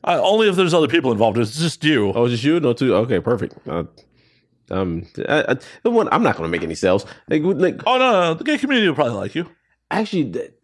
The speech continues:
Speaker 2: uh, you had Jonathan on here. And Jonathan's my roommate. He, uh, somebody asked him, like, he should, he, somebody told him he should do it because, like, he's, like, has a, like, they love his build. I was like, "Dude."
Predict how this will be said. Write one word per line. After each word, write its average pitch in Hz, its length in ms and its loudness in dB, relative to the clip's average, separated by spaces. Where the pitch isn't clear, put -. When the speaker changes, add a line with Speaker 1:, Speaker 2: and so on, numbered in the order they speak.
Speaker 2:
uh, 113 400 -4
you 117 180 -4
had 110 120 0
Jonathan 120 420 2
on 92 140 0
here. 87 160 2
And 80 220 -6
Jonathan's 104 320 -2
my 82 100 -4
roommate. 90 500 -2
He, 143 300 2
uh, 82 260 2
somebody 147 420 2
asked 110 320 2
him, 143 180 4
like, 85 160 2
he 101 100 0
should, - 200 -8
he, 107 300 -6
somebody 143 240 2
told 135 240 2
him 104 100 4
he 107 60 4
should 90 180 -4
do 110 180 4
it - 100 -4
because, 95 220 0
like, 87 120 0
he's, 104 240 0
like, 82 340 -4
has 90 220 -4
a, 80 200 -4
like, - 220 -10
they 98 100 0
love 95 320 2
his 90 140 -2
build. 92 500 0
I - 320 -20
was 92 120 -10
like, 85 200 -4
"Dude." 110 420 0